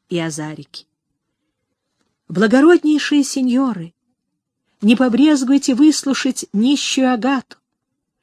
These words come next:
Когда-то вы знали меня Эрмингардой в монастыре Святой Колумбы». Она откинула платок, и странно было видеть совершенно седую прядь при ещё молодом,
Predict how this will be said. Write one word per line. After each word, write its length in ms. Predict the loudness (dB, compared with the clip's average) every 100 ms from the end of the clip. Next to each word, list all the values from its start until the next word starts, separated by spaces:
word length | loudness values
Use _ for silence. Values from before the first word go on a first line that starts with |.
| _ _
Когда-то 540 | 0 2 2 2 0
вы 100 | 0
знали 380 | 0 0 2 0
меня 400 | 0 0 -2 -2 -2
Эрмингардой 960 | -2 -2 -2 -2 0 -2 -4 -10 -12 _ _ _ _
в 100 | -4
монастыре 600 | 0 2 0 0 0 0
Святой 440 | 0 -4 -2 0 0
Колумбы». 720 | 0 0 2 0 -2 -8 -14 _ _ _ _ _ _ _ _ _ _ _
Она 220 | -4 -2 -2
откинула 460 | -4 -2 -2 -2
платок, 640 | -4 -6 -6 -6 -6 -8 _ _ _ _ _ _ _ _
и 140 | 0 0
странно 540 | 0 2 2 2 0
было 180 | 2 4
видеть 320 | 4 2 -2
совершенно 500 | -4 -4 -2 -2 -2
седую 520 | -4 -4 0 0 0
прядь 460 | -2 0 0 -2 -6
при 140 | -4
ещё 280 | -4 -4 -2
молодом, 600 | -2 -4 0 0 0 -4